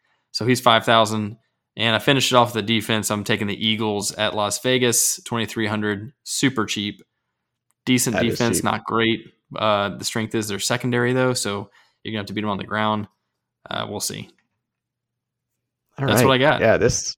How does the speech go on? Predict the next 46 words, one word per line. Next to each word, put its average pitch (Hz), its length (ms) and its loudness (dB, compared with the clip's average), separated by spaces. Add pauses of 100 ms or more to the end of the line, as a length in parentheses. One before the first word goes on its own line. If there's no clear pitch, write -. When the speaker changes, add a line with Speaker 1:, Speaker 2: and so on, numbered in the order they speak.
(520)
Speaker 2:
that's 147 220 6
funny. 151 220 6
We 123 100 4
both 117 300 6
went 117 200 -4
star 110 320 0
scrubs 113 360 0
this 82 180 -6
week, 87 240 0 (140)
so - 120 -2
it'll 107 100 4
be 113 100 0
interesting 101 300 -4
to 90 60 -8
see 101 160 0
which, 101 280 4
uh, 98 180 4 (400)
scrubs 104 600 0 (200)
can 101 140 -4
actually 90 300 2
help. 92 280 6 (1000)
Speaker 1:
I 139 120 4
think, 190 260 4
you 160 60 2
know 165 80 2
what 147 100 2
happened? 131 380 2
I 117 40 0
think 127 200 -4
part 143 160 2
of 123 100 -4
it 101 80 -4
is, 101 200 -4
like, 107 160 0
those 120 160 -2
medium 120 380 0
range 117 260 -2
guys, 127 500 0
there's 113 240 -6
so 151 80 0
many 139 160 2
people 127 180 -2
on 107 160 0
bye 104 220 0
this 120 200 -4
week. 131 360 -2